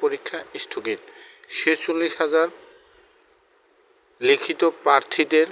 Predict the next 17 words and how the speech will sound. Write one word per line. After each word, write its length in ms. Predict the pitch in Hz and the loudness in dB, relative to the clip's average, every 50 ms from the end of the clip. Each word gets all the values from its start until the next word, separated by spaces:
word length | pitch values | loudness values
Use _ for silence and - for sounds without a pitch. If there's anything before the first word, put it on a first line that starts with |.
| - - - | -8 -14 -4
ভাইবা 500 | - 113 120 127 127 147 147 147 156 - - - | 0 2 2 4 4 4 4 4 2 -2 -6 -2
ক্যান্ডিডেটের 680 | - 135 123 123 120 131 131 143 147 143 143 151 156 170 - - - - - | 0 0 0 0 -2 -2 4 6 6 6 8 6 4 4 0 -12 -20 -20 -6
পরীক্ষা 460 | - 131 120 131 123 - - 160 151 139 - 143 | -4 -4 -4 -4 -6 -6 -8 -8 -8 -10 -10 -10
স্থগিত। 420 | - - - - 120 104 104 98 - - - - - - - _ _ _ - - - - - - - - _ _ _ _ _ _ | -10 -10 -6 -6 -6 -6 -6 -10 -12 -12 -20 -20 -20 -20 -20 _ _ _ -20 -20 -20 -20 -20 -20 -20 -20 _ _ _ _ _ _
কিন্তু 220 | - 165 156 170 - - | -10 -4 -4 -4 -4 2
কেন 280 | - 156 147 147 139 117 - - - - - _ _ _ _ _ _ _ _ _ - - - - - - | 4 4 4 4 2 -4 -6 -12 -20 -20 -20 _ _ _ _ _ _ _ _ _ -20 -20 -20 -20 -2 2
পরীক্ষা 440 | 160 160 175 170 - - 196 180 | 2 2 2 0 -2 -2 -2 0
স্থগিত? 400 | 170 - - - 170 160 185 190 185 - | -2 -2 -6 -6 -6 -4 -4 -6 -6 -6
কারণ 360 | - - 135 131 135 165 - - - - - - - _ _ _ _ _ _ _ | -2 -2 2 4 4 2 2 0 -16 -20 -20 -20 -20 _ _ _ _ _ _ _
কোশ্চেন 400 | _ - 156 139 - - 185 190 | _ 0 0 0 0 -4 -6 -6
ফাঁস 360 | 185 - - 156 147 - - 127 | -6 -4 0 0 0 0 0 -4
হয়েছে। 260 | 117 110 - - - - - - - - - _ _ - - - - | -4 -4 -6 -12 -14 -16 -20 -20 -20 -20 -20 _ _ -20 -20 -8 -6
এটা 160 | 135 131 143 | 2 2 2
প্রথম 400 | 139 - - 170 170 - 170 165 | 2 4 2 0 2 2 -2 0
ও 40 | 156 | -2
দ্বিতীয় 440 | 143 135 147 151 - - 170 165 160 - - - - - - - - - - _ _ _ _ _ - | -2 -2 -4 -2 2 4 4 4 2 0 -6 -20 -20 -20 -20 -20 -20 -20 -20 _ _ _ _ _ -2
ধাপেও 340 | - 147 147 143 147 151 156 | 0 0 6 8 8 8 8